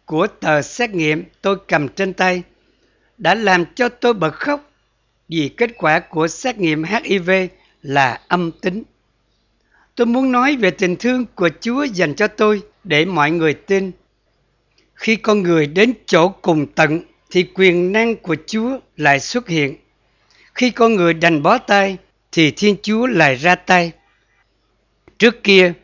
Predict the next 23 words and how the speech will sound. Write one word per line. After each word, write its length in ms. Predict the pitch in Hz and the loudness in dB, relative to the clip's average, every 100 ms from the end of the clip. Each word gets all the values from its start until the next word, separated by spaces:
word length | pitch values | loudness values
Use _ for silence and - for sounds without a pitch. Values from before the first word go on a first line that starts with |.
| _ _ | _ _
tôi 120 | 226 | 2
ngại 220 | 202 156 156 | 4 4 4
nói 220 | 175 247 | 4 2
về 180 | 202 151 | 2 -2
Chúa, 380 | - 220 277 349 _ _ _ _ _ | -4 -4 -4 -10 _ _ _ _ _
hay 180 | 214 220 - | -4 -4 -2
Chúa 340 | 247 269 320 - _ _ | 0 0 -2 -6 _ _
không 200 | 226 220 | -2 2
có 180 | 269 | 2
gì 240 | 214 180 165 | 2 2 2
để 140 | 160 | 2
tôi 220 | 180 214 | 2 0
nói, 320 | 208 208 254 277 _ _ _ - | 2 2 0 -6 _ _ _ -2
thì 160 | 165 | 0
hôm 260 | 139 170 190 | 2 0 2
nay 260 | 185 180 170 _ _ - | 2 2 -2 _ _ -2
tôi 120 | 226 | 2
lại 180 | 185 180 | 4 4
mạnh 300 | 175 170 180 | 4 0 2
dạn 320 | 175 165 190 | 4 4 4
nói 120 | 277 | 0
về 180 | 233 180 | 2 0
Chúa. 380 | 156 226 247 285 | 0 -4 -4 -6